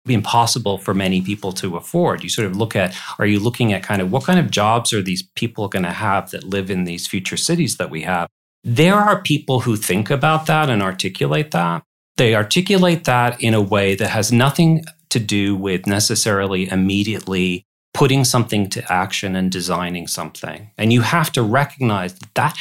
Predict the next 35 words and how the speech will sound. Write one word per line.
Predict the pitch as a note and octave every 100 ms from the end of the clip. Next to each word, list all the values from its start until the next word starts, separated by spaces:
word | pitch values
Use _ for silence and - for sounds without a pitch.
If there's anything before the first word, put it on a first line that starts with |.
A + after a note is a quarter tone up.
| -
has | A2+ G2+
a | F#2
value. | F#2 F2 F2 E2+ - _ _ _ _ -
It | C#3
doesn't | B2 F3+ F3 B2+
stay | - F3 F#3
there, | A#2 E2+
though. | D#2 C#2+ F#2 - _ _ _
Others | C3 D#3 E3+ -
pick | - C#3+
that | - G#2+
up. | A#2 D2 - _ _ _
You | C#3+
realize, | D#3+ G#3 F#3 C3+ A2+
I | A#2+
mean, | G2+ G2
going | G2+ G2 F#2+
back | G2 G2+
to | -
my | F#2 F2
food | - F#3
example, | D3 - F#2+ F2 G2 F#2+
organic | A#2+ A2+ D3+ E3 F3 -
food | - C3 C3 - -
farming | - B2+ D#3 C3 E2 G2 A#2+ _ _ _ _
is | - C3+ C3+
more | E3
of | F3
a | C#3
philosophical | - C3+ A#2 - A#2+ C3+ B2 - G2+ G2
approach | F#2+ - F#2 F#2+
to | - G#2+
what | G2 -
farming | D#3 F3 C3+ F#2
is. | E2+ F#2+ G#2+